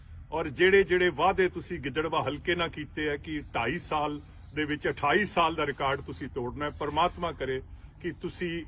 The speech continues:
ਇਹਨੂੰ ਪ੍ਰਵਾਨ ਚੜ੍ਹਾ ਸਕੋ। ਰਾਜੇ ਵਿੜਿੰਗ ਦੀ ਦੌਲਤ ਉਹਨੂੰ ਹਾਰ ਤੋਂ ਨਹੀਂ ਬਚਾ ਸਕੀ।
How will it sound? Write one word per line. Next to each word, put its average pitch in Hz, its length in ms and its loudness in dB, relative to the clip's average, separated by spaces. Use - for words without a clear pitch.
ਇਹਨੂੰ 185 200 4
ਪ੍ਰਵਾਨ 156 460 2
ਚੜ੍ਹਾ 113 240 -4
ਸਕੋ। - 360 -14
ਰਾਜੇ 170 340 8
ਵਿੜਿੰਗ 175 320 2
ਦੀ 175 140 -2
ਦੌਲਤ 151 460 -2
ਉਹਨੂੰ 151 360 -6
ਹਾਰ 139 220 4
ਤੋਂ 147 180 -6
ਨਹੀਂ 151 120 -6
ਬਚਾ 117 280 -6
ਸਕੀ। 101 340 -12